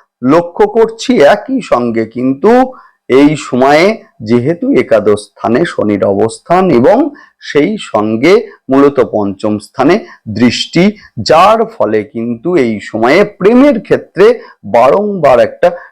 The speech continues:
ডিস্টারবেন্স সেইটা কিন্তু অবশ্যই সৃষ্টি হচ্ছে। একই সঙ্গে এই সময়ে কিন্তু ফাটকা অর্থ প্রাপ্তির দিকে না ঝোঁকাই শ্রেয় হবে। যদিও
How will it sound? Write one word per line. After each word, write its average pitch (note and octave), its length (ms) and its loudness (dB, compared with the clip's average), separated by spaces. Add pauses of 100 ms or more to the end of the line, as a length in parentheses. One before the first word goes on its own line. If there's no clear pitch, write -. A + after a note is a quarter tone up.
ডিস্টারবেন্স F#3+ 800 0 (360)
সেইটা C#3+ 520 0
কিন্তু A#2 420 -4 (540)
অবশ্যই B2+ 600 0 (100)
সৃষ্টি - 580 -12
হচ্ছে। A2 460 -4 (140)
একই A2+ 320 -2 (100)
সঙ্গে C#3 360 2 (480)
এই A3 220 4 (220)
সময়ে A#2 400 2
কিন্তু C3+ 480 0
ফাটকা - 540 0 (520)
অর্থ B2+ 400 -4 (280)
প্রাপ্তির D#3+ 580 0 (500)
দিকে A2+ 400 -2 (340)
না A2+ 140 4 (180)
ঝোঁকাই C#3 460 0 (120)
শ্রেয় G2+ 380 -2 (100)
হবে। G2+ 280 -4 (580)
যদিও G3 400 4